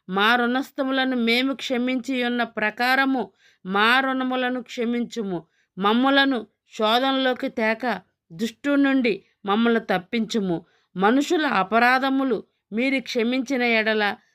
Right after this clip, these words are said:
మీ పరలోకపు తండ్రియు మీ అపరాధములు క్షమించును. మీరు మనుషుల అపరాధములు క్షమింపకపోయిన ఎడల మీ తండ్రియు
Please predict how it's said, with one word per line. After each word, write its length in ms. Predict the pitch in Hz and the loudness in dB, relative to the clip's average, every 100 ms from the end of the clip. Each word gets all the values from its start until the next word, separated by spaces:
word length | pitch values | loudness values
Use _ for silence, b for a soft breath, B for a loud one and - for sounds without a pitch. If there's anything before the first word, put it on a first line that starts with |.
| _ 190 | _ -4
మీ 240 | 226 285 | 0 0
పరలోకపు 800 | 254 233 240 262 269 277 - 262 | 0 0 2 2 0 -2 -6 -6
తండ్రియు 720 | - 220 226 240 247 240 - b b - | -2 -2 0 -2 0 -2 -4 b b -6
మీ 180 | 214 247 | -2 2
అపరాధములు 800 | 226 214 233 240 240 240 240 247 | 0 0 0 2 2 0 0 -4
క్షమించును. 800 | - 226 196 202 196 175 156 - _ _ - | -4 -4 -2 -4 -4 -4 -4 -8 _ _ -4
మీరు 320 | 220 285 294 | 2 2 4
మనుషుల 480 | 240 202 240 320 302 | 2 2 0 0 2
అపరాధములు 800 | 240 226 240 254 262 262 254 240 - _ _ | 0 2 2 2 2 0 -2 -4 -8 _ _
క్షమింపకపోయిన 1160 | - 233 269 269 269 269 254 - 208 247 262 247 | -2 2 2 0 -2 -2 -4 -2 0 2 2 2
ఎడల 540 | 226 214 220 208 180 - _ _ | 2 2 2 0 -2 -8 _ _
మీ 220 | 190 226 254 | -4 -2 0
తండ్రియు 680 | 247 240 240 254 247 277 | 2 2 2 0 0 -2